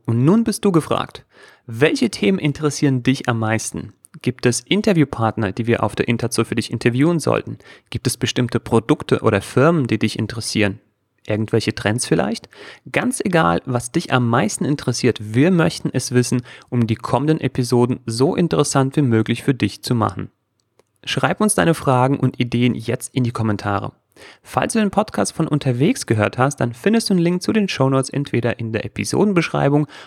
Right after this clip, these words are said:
oder unter w w w punkt my fish punkt org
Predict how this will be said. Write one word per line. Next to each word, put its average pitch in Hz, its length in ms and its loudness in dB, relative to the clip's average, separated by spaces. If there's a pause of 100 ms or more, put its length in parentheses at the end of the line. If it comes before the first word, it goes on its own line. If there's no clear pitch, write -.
oder 220 300 4
unter 143 360 0
w 113 260 -2
w 175 120 4
w 156 140 4
punkt 139 380 -2
my 117 500 0
fish - 300 -2
punkt - 400 -4
org 117 300 4